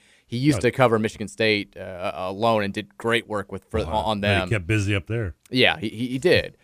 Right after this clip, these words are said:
Speaker 1: and which why he got the job at The Athletic, and now he, he's written some of the better investigative things and, and just kinda profile piece stuff that has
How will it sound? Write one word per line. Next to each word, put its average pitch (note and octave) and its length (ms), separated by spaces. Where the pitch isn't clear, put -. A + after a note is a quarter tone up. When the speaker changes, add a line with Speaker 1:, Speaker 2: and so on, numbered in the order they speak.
Speaker 1:
and G#2 260
which G2 120
why G#2 120
he G2+ 60
got G2 180
the G2 40
job F#3+ 160
at - 80
The G2 80
Athletic, G2+ 360
and G2 80
now G2 180
he, G2+ 120
he's A2+ 220
written G#2 180
some A2+ 160
of G#2 40
the F#2+ 80
better G2 420
investigative G#2+ 640
things G#2 360
and, G#2 120
and G#2+ 100
just G2+ 160
kinda G2+ 160
profile G2+ 420
piece G2+ 220
stuff F#2 320
that G2 160
has G2 240